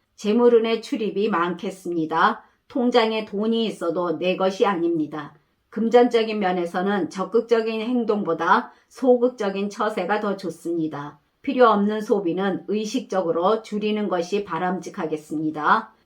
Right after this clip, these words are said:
목돈이 들어갈 일이 생긴다면 금전적 계획을 잘 세우는 것이 좋겠습니다. 돈이 없으면 없는 대로 아껴 쓰는 생활을 감내해야 될 것입니다.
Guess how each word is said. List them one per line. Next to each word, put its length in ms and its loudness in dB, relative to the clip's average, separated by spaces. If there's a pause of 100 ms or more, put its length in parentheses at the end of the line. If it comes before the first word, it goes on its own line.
(120)
목돈이 580 6
들어갈 420 0
일이 180 0
생긴다면 840 -4 (100)
금전적 720 -2
계획을 640 0
잘 320 -4
세우는 400 0
것이 260 -4
좋겠습니다. 920 -8 (240)
돈이 320 6
없으면 600 0
없는 440 0
대로 440 -2
아껴 300 -4
쓰는 340 -4
생활을 600 0 (240)
감내해야 800 0
될 180 -2
것입니다. 720 -8